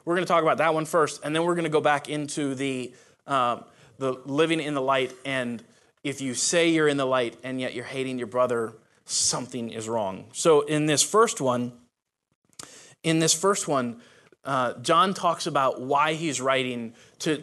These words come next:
to different groups. And at, if you just look at it, if you just look at and you take it literally, you'll say, "Okay, John is,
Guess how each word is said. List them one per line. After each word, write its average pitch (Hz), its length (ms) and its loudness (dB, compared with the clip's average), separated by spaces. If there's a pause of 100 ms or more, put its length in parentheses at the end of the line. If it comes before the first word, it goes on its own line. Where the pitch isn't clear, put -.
(160)
to 160 140 -4
different 139 540 -2
groups. - 440 -2 (340)
And 160 260 2
at, 190 220 0 (220)
if 170 180 0
you 170 100 -4
just 151 340 2
look - 440 -8
at 131 40 0
it, - 180 -8 (720)
if 143 160 -4
you 147 120 -2
just 202 320 2
look 190 160 0
at 165 160 2
and 151 160 -4
you 143 80 -4
take 170 260 -6
it 151 80 -2
literally, 131 600 0 (420)
you'll 151 160 0
say, 147 440 2
"Okay, 143 220 -4
John 147 340 0
is, - 400 -2